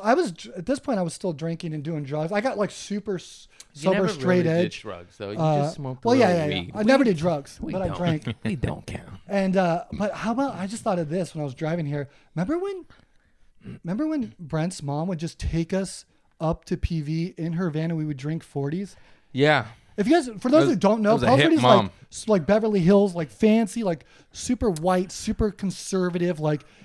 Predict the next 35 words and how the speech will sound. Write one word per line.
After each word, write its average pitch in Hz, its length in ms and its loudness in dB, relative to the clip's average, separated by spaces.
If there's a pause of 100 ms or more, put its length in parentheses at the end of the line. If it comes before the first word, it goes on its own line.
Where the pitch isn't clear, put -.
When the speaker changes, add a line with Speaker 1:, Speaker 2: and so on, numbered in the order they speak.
(120)
Speaker 1:
area. 196 280 2
We 214 120 0
would 262 80 -2
just - 200 -6
tw-, 170 300 -6
Speaker 2:
Just 135 60 -4
Speaker 1:
like, 135 120 0
Speaker 2:
six - 300 0
Speaker 1:
so 349 160 4
Speaker 2:
kids 170 260 4
in 160 100 0
the 147 120 4
back, 131 320 6
Speaker 1:
dangerous. 135 160 -6
Speaker 2:
smoking 147 720 0
weed, 135 380 -2
popping 151 400 0
pills, 135 540 0
drinking 143 580 -2
beers 117 540 2 (260)
with 131 220 2
a 107 100 0
mom. 98 480 0 (180)
Speaker 1:
Yeah. 165 100 -8 (300)
Speaker 2:
And 113 240 -4
we're 113 140 0
just 120 220 -6
like, 104 200 -6 (280)
Speaker 1:
Isn't 311 180 -12
that - 180 -18
Speaker 2:
later, 131 480 4
we're 107 100 0
Speaker 1:
crazy? 110 40 2
Speaker 2:
like, 107 200 0 (540)
"That's, 466 260 -6